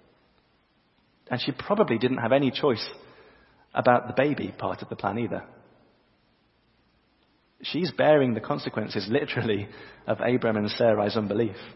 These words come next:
And hear what God actually says to her. In verse eight, "Hagar,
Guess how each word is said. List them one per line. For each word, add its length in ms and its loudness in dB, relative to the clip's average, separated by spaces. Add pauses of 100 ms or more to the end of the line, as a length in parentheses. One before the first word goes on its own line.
(760)
And 100 -6
hear 200 -4
what 180 2
God 120 4
actually 360 -2
says 320 -4
to 80 -6
her. 240 -8 (800)
In 80 -4
verse 240 4
eight, 360 2 (1600)
"Hagar, 560 4